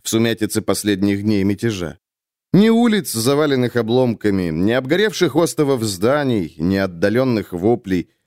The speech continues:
ни неприбранных трупов. Лишь немногочисленные розовые пятна, пробивавшиеся сквозь поспешно нанесенную побелку,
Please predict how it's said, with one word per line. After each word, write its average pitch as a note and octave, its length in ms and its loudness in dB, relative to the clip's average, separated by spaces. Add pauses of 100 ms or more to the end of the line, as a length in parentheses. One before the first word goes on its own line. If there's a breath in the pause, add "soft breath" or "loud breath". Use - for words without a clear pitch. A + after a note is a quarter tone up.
ни F3 120 4
неприбранных D3 760 0
трупов. - 460 -8 (520)
Лишь D3+ 300 2
немногочисленные C#3+ 960 2
розовые B2 440 2
пятна, G2 520 -2
пробивавшиеся F#2 840 0
сквозь F#2 360 -2
поспешно A#2 560 -2
нанесенную G2+ 680 0
побелку, G#2+ 680 0